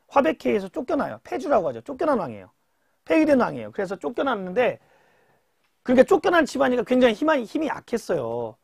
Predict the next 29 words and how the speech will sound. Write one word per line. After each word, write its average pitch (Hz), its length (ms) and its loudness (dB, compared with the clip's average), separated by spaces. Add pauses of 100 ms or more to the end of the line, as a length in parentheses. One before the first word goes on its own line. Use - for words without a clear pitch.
(120)
그래서 233 220 6
힘이 311 220 -2
약했던 233 520 -4
중에 196 400 -6 (400)
그런데 330 300 8
어떻게 254 320 8
왕이 202 280 0
되냐? 185 420 0 (280)
김춘추가 277 460 2
지난번에 247 360 0
얘기했죠. 208 440 0
뭐를 220 220 8
한다? 226 420 6 (240)
당나라와의 233 880 6
나당 208 520 4
연합을 185 480 0 (240)
성공시키면서 240 920 -2 (180)
굉장히 196 440 0
강력한 160 460 -10
힘을 262 200 0
갖게 156 180 -6
된다고 113 200 -8
그랬잖아요. 92 320 -18 (400)
그리고 247 200 6
이 240 100 4
김춘추를 269 640 -2
좋았던 233 400 6
사람이 220 180 2
누굽니까? 208 600 2